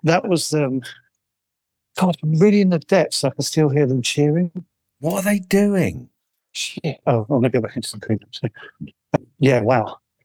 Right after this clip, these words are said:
Speaker 1: It was
Speaker 2: What
Speaker 1: quite
Speaker 2: they,
Speaker 1: shocking how loud the
Speaker 2: is it,
Speaker 1: cheer was.
Speaker 2: is it like a mix of sort of, not scripted, but they sort of know what
Speaker 1: No,
Speaker 2: they're,
Speaker 1: no,
Speaker 2: wh-, where they
Speaker 1: no,
Speaker 2: need
Speaker 1: they
Speaker 2: to get
Speaker 1: don't.
Speaker 2: to?
Speaker 1: No, they're just chatting, and then they've got some
Speaker 2: Fucking
Speaker 1: stuff
Speaker 2: hell.
Speaker 1: to, yeah, no, they, but then they're,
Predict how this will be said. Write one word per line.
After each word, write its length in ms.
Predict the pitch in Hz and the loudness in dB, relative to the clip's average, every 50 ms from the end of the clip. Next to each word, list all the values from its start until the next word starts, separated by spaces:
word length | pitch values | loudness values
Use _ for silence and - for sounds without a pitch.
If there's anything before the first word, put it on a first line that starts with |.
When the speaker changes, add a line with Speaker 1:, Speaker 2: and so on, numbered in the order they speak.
| _ _ | _ _
Speaker 1:
It 40 | 143 | 0
was 80 | 131 160 | 2 2
Speaker 2:
What 80 | 180 | 2
Speaker 1:
quite 100 | 165 170 | 2 2
Speaker 2:
they, 40 | 214 | 2
Speaker 1:
shocking 480 | 202 - - 151 127 - - 135 104 98 | 0 0 -2 -2 -2 -2 -4 -4 -4 -2
how 140 | 87 113 107 | -2 0 0
loud 240 | 113 110 120 107 - | 2 2 0 0 0
the 60 | - | -2
Speaker 2:
is 80 | 165 - | -2 0
it, 40 | - | 0
Speaker 1:
cheer 120 | 131 117 | 0 0
was. 140 | 107 104 - | 0 -2 -2
Speaker 2:
is 120 | 156 - - | -2 -2 -2
it 100 | 143 156 | 0 0
like 200 | 180 175 180 - | 0 0 0 0
a 80 | 185 | 0
mix 380 | 175 175 170 - - - - - | 2 0 -2 -4 -6 -6 -4 -4
of 120 | 160 151 - | -4 -4 -4
sort 280 | - - - 160 90 | -6 -4 -2 -2 -2
of, 260 | 135 - - - - _ - | -2 -4 -6 -10 -12 _ -4
not 160 | 160 143 98 | -2 -2 -2
scripted, 680 | - - - - 135 - - - - 101 87 76 71 | -2 -4 -2 -2 -4 -4 -4 -6 -4 -4 -4 -4 -2
but 320 | - 92 87 82 - - _ - | 0 0 0 0 -2 -6 _ -8
they 60 | - | -8
sort 180 | - - 117 82 98 | -2 -2 0 0 2
of 40 | |
know 180 | 98 107 101 95 | 2 2 2 2
what 100 | - 190 180 | 2 4 4
Speaker 1:
No, 40 | 214 220 | 4 4
Speaker 2:
they're, 200 | 92 87 87 - - | 2 2 -2 -4 -4
Speaker 1:
no, 180 | 175 156 170 180 208 95 | -2 0 2 2 2 0
Speaker 2:
wh-, 60 | - | 0
where 160 | 95 101 101 95 | 2 2 2 4
they 60 | 95 | 4
Speaker 1:
no, 100 | - 175 | 4 4
Speaker 2:
need 100 | 170 147 | 2 2
Speaker 1:
they 40 | 147 | 0
Speaker 2:
to 60 | - | 0
get 100 | - 170 | 0 0
Speaker 1:
don't. 100 | - - - | 0 -2 -4
Speaker 2:
to? 240 | - 80 69 - - _ _ _ _ _ _ _ _ _ _ _ - | -4 -4 -4 -4 -8 _ _ _ _ _ _ _ _ _ _ _ 0
Speaker 1:
No, 200 | 175 185 180 160 | 2 4 4 4
they're 100 | 156 147 | 2 0
just 240 | - 170 156 - | 0 -2 -2 -2
chatting, 360 | - - 175 170 170 143 117 131 | -2 -2 -2 -2 -2 -4 -4 -4
and 100 | 135 135 | -2 -2
then 140 | 147 143 143 | 0 0 2
they've 200 | 143 143 135 - | 2 0 0 0
got 220 | - 151 143 156 - - - _ - | 0 0 0 0 -2 -6 -14 _ -8
some 400 | - - - 160 156 156 143 - - - _ _ _ _ _ _ _ _ | -6 -2 0 2 2 2 0 -2 -8 -16 _ _ _ _ _ _ _ _
Speaker 2:
Fucking 380 | - - 50 - - - - - | -4 -4 -4 -4 -6 -6 -6 -2
Speaker 1:
stuff 200 | - - 151 - | 0 0 0 0
Speaker 2:
hell. 80 | - - | 0 -2
Speaker 1:
to, 100 | 151 135 - - - - _ _ - - - | -4 -4 -4 -10 -20 -20 _ _ -14 -2 2
yeah, 240 | 160 147 143 135 127 | 2 4 4 4 2
no, 220 | 131 147 143 135 | 2 2 2 2
they, 120 | 123 135 127 - _ _ - _ _ - - - - - - - _ _ _ - | 2 0 -2 -4 _ _ -20 _ _ -20 -20 -20 -20 -20 -20 -20 _ _ _ 0
but 100 | 160 151 | 2 2
then 180 | 147 156 151 151 | 4 2 2 2
they're, 160 | 151 143 | 0 0